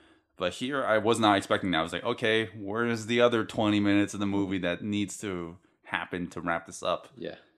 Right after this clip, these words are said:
Speaker 1: And it doesn't happen. I get it. I don't know if I would say as far that it would, it's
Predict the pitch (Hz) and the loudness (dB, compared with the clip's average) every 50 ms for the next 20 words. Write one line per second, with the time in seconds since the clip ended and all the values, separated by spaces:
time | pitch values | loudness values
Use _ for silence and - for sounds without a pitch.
0 | _ _ _ - 87 87 87 85 82 78 - 131 135 127 123 120 107 98 - - | _ _ _ -4 -2 -2 -2 -2 -2 2 4 4 6 6 4 2 2 0 0 -4
1 | 80 76 - - _ _ _ _ _ _ - 90 107 123 131 131 127 131 - - | -8 -12 -14 -16 _ _ _ _ _ _ -8 -2 2 2 4 4 2 0 -2 -8
2 | _ _ _ _ _ _ _ _ - 107 127 151 185 185 175 160 - 131 123 113 | _ _ _ _ _ _ _ _ 2 4 6 6 8 8 6 6 6 6 4 4
3 | 110 98 - - - 117 113 113 104 - - 104 98 98 101 98 90 82 82 - | 2 -4 -4 -2 0 2 2 2 0 0 2 4 4 4 4 4 2 0 -2 -2
4 | 82 85 82 80 80 - _ - - - - | -4 -6 -8 -10 -12 -14 _ -16 -16 -14 -14